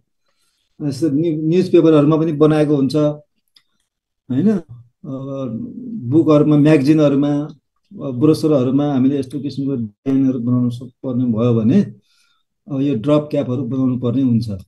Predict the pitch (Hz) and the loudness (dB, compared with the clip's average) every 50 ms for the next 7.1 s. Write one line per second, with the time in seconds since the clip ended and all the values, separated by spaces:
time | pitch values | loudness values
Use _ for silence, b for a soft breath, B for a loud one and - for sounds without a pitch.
0 | _ _ _ _ _ _ _ _ _ _ _ _ _ _ _ _ - 143 143 143 | _ _ _ _ _ _ _ _ _ _ _ _ _ _ _ _ -6 -4 -2 0
1 | 123 120 117 147 160 120 107 143 156 160 156 151 - - 147 120 117 120 - - | 0 0 0 0 -2 -2 0 2 2 2 2 0 -2 -2 -2 -2 -4 -8 -12 -20
2 | _ _ _ _ _ _ _ _ b b b b b b b b b _ _ _ | _ _ _ _ _ _ _ _ b b b b b b b b b _ _ _
3 | _ - 175 160 - _ _ 165 165 185 190 - 143 180 196 196 196 - 208 208 | _ -16 -16 -16 -16 _ _ -2 2 2 2 2 4 4 4 4 2 0 -2 -2
4 | 196 - - 190 - 196 196 202 175 190 190 190 190 190 180 185 180 185 185 175 | -2 -2 -4 -6 -4 -2 -2 0 0 0 0 0 0 0 0 -2 -2 -2 -2 -2
5 | 165 - - 170 156 156 156 _ _ _ _ _ _ _ _ _ _ _ _ - | -4 -4 -6 -8 -8 -8 -12 _ _ _ _ _ _ _ _ _ _ _ _ -6
6 | 156 139 143 156 156 147 156 151 147 135 131 127 123 135 127 120 - - 110 104 | -2 0 2 2 2 2 2 2 2 2 2 0 0 0 -2 -4 -4 -4 -6 -6
7 | 101 | -8